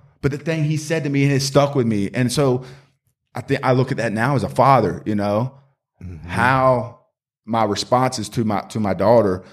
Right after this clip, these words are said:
Speaker 1: but also, man, like, that stuck with me. Like, he just looked at me and said, "I'm proud of you."
Speaker 2: Nice.
Speaker 1: You know? And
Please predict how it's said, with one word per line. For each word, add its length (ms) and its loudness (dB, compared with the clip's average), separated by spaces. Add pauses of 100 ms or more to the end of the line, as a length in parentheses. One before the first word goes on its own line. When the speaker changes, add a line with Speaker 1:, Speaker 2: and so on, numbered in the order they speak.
(160)
Speaker 1:
but 140 -2
also, 340 4
man, 240 0
like, 200 -4
that 180 2
stuck 400 2
with 140 -4
me. 240 -12 (260)
Like, 340 -6
he 160 -4
just 180 -2
looked 200 -4
at 80 -4
me 80 -2
and 100 -4
said, 140 -2
"I'm 160 -2
proud 340 -2
of 160 -12
you." 200 -14 (580)
Speaker 2:
Nice. 260 -16
Speaker 1:
You 140 2
know? 400 2 (180)
And 640 0